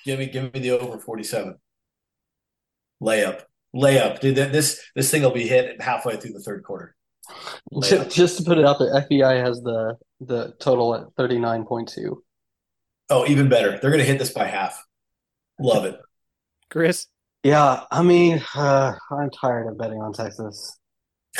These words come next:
Speaker 2: But I don't know, man. Iowa State, this,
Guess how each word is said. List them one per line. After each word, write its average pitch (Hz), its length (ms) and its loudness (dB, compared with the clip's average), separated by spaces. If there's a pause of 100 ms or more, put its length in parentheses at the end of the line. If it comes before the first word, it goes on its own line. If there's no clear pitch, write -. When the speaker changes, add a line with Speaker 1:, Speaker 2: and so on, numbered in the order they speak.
(360)
Speaker 2:
But 151 180 -2
I - 140 0
don't 185 240 2
know, 185 200 0
man. 175 380 2
Iowa 185 300 4
State, 180 520 2
this, 165 260 -2